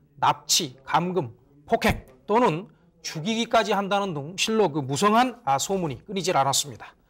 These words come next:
그러나 소문만 무성할 뿐 이 영생교의 실체는, 아, 지금까지 그다지 외부에 알려지지 않았습니다마는, 최근에 교주가 검찰에 구속됨으로써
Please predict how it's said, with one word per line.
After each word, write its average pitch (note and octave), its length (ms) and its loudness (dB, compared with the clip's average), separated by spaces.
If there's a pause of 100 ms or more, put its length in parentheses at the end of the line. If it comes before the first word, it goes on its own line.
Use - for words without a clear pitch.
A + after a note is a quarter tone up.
(240)
그러나 G#3+ 280 2
소문만 A#3+ 760 0
무성할 F#3+ 360 0
뿐 E3 360 -10
이 D3+ 100 -4
영생교의 F3 640 0
실체는, D#3 460 -6 (480)
아, C#3+ 140 -4
지금까지 D#3+ 420 -2
그다지 D3+ 300 0
외부에 E3+ 340 2
알려지지 D#3+ 680 -2
않았습니다마는, D#3 840 0 (260)
최근에 F3+ 440 -4
교주가 F#3 720 0 (220)
검찰에 F3 580 -2
구속됨으로써 E3+ 1120 -2